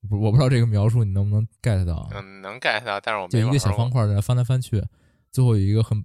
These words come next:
Speaker 1: 很不，
Speaker 2: 嗯。
Speaker 1: 很好的角度嵌到这个槽里，就结束这关，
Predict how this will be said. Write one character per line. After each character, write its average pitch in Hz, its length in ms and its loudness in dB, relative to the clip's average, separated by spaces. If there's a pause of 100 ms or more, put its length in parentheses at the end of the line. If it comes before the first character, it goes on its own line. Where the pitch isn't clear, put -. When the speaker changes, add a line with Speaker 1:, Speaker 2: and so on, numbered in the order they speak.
Speaker 1:
很 - 180 -8
不， 95 80 0
Speaker 2:
嗯。 107 120 0 (120)
Speaker 1:
很 110 220 0
好 95 180 -2
的 107 60 0
角 113 160 -2
度 98 260 -2 (140)
嵌 - 160 -2
到 98 140 0
这 95 40 -2
个 92 60 -2
槽 90 240 -6
里， 92 120 -2
就 90 100 -2
结 95 160 -2
束 107 120 -2
这 95 120 -2
关， 101 200 -2